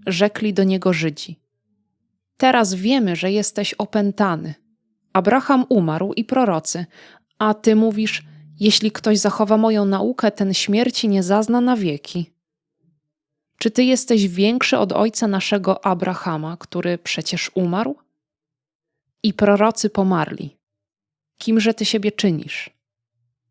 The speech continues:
Odpowiedział Jezus: „Jeżeli ja sam siebie otaczam chwałą, chwała moja jest niczym.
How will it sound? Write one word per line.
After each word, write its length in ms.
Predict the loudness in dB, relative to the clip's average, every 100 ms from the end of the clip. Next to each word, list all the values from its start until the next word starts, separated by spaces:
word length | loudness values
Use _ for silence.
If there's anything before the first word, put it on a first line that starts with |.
| _ _ _ _ -2
Odpowiedział 600 | -2 0 0 2 2 -2
Jezus: 520 | -4 -8 -8 -8 -10 _ _ _ _ 2
„Jeżeli 640 | 4 6 4 4 0 2
ja 140 | 2
sam 400 | 2 0 0 0
siebie 380 | 0 0 0 0
otaczam 500 | -4 -6 -6 -4 -4
chwałą, 680 | -4 -2 0 2 0 -2 -6
chwała 440 | -10 -2 2 4
moja 260 | 2 2 0
jest 320 | -2 -6 -2
niczym. 500 | 0 0 -4 -12 -12